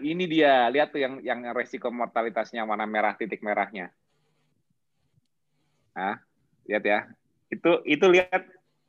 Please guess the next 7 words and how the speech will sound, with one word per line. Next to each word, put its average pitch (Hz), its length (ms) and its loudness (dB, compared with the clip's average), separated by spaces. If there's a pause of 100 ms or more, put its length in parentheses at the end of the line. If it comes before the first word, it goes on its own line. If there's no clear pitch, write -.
(180)
bawahnya. 135 640 2
Ini 165 160 -6
kalau, 135 320 0 (240)
kalau 127 160 4 (480)
baca, 113 480 0 (240)
baca 113 480 -2
tabel 127 560 4